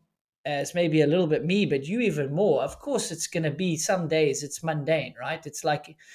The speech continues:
you can't tell me a doctor's still passionate about going into the surgery,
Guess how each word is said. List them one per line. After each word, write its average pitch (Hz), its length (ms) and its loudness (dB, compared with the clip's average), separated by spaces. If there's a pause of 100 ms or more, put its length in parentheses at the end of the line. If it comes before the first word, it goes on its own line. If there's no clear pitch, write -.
(260)
you 156 120 -4
can't 190 260 2
tell 180 220 6
me 165 120 4
a 147 80 4
doctor's 156 460 4
still 147 240 -2
passionate 147 480 -2
about 131 260 -4
going 147 280 -2
into 131 420 -4
the 123 80 -10
surgery, 135 760 -2